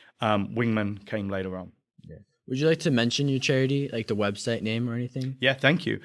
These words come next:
Speaker 1: Uh, W W W dot dylanswingsofchange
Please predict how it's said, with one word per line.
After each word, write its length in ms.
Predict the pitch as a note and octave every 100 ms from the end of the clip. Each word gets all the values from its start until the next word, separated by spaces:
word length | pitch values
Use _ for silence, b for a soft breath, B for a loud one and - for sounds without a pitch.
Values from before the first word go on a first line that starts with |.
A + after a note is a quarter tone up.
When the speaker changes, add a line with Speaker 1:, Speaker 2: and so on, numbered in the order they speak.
| B -
Speaker 1:
Uh, 220 | A#2 G#2+ A2 -
W 280 | A2 G#2 G#2
W 340 | A2 G#2 G2
W 420 | G#2+ G2+ A2 A2+ A2+ b
dot 300 | A#2+ A2 -
dylanswingsofchange 2000 | B2+ A#2 A#2+ A#2 A#2+ - - G#2 A2 G#2+ G#2+ G2+ - A2 - G#2+ G2+ G2 F#2+ -